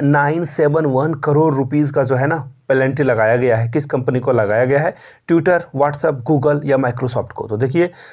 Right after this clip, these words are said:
सबसे बड़ी बात है ना कि आयरलैंड गवर्नमेंट या फिर जो यूरोपियन गवर्नमेंट है वो बहुत कंसर्न रहती है अपने सिक्योरिटी को लेकर, अपने जो सिटीजन है उनके राइट को लेकर। इंडिया में आदमी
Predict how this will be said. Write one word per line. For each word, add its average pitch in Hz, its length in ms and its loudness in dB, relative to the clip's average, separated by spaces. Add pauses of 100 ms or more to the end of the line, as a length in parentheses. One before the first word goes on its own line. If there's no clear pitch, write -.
(460)
सबसे 139 280 -4
बड़ी 156 140 2
बात 151 180 2
है 170 60 2
ना 165 80 0
कि 160 240 -6
आयरलैंड 135 400 2
गवर्नमेंट 135 460 0
या 139 100 0
फिर 151 160 -6
जो 175 300 -2
यूरोपियन 156 580 0
गवर्नमेंट 147 400 2
है 110 160 -8 (340)
वो 151 120 2
बहुत 160 300 -2
कंसर्न 160 480 -2
रहती 151 260 -2
है 147 80 -2
अपने 139 200 -4
सिक्योरिटी 135 540 0
को 135 140 0
लेकर, 127 300 0
अपने 139 300 0 (720)
जो 143 100 -6
सिटीजन 170 420 -2
है 170 60 -2
उनके 170 240 0
राइट 139 220 0
को 135 100 -2
लेकर। 117 300 -2
इंडिया 143 440 0
में 156 220 0
आदमी 143 720 -2